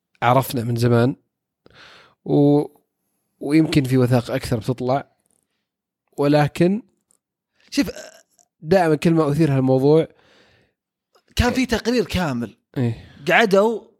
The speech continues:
Speaker 2: سنين وبنين يطالبون يطلعون في ثمانية وعشرين صفحة تثبت ما أدري إيش، طلعوها، طلعوها، طلعوها. اللي، آه، وزير الخارجية وقتها،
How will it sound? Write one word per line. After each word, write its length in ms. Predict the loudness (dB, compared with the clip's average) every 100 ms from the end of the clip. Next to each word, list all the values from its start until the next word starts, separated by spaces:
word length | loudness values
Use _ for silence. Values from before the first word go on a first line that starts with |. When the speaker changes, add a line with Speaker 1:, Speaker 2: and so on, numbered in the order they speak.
| _ _ _
Speaker 2:
سنين 340 | -14 -4 0 0
وبنين 420 | -2 -2 0 0
يطالبون 640 | 0 0 0 2 2 2
يطلعون 640 | 0 -6 -4 -2 0 0 -2
في 220 | 0 0
ثمانية 420 | 0 0 2 2
وعشرين 420 | 2 2 0 -2
صفحة 420 | 0 -2 -2 -10
تثبت 540 | -6 -4 -4 -2 -4 -2
ما 80 | -4
أدري 400 | -2 0 2 2
إيش، 160 | 0 -10 -20 -20 _
طلعوها، 680 | 0 2 2 2 0 -4
طلعوها، 640 | -4 0 2 2 2 0 -2
طلعوها. 600 | -2 0 0 0 0 -2 -10 -20 -16 -4
اللي، 420 | 2 4 4 4
آه، 1300 | 2 -2 -4 -8 -10 -12 -14 -16 -18 -20 -18 -16 -12
وزير 380 | -2 0 2 2
الخارجية 520 | 2 0 2 2 4
وقتها، 540 | 4 2 -2 -8 -6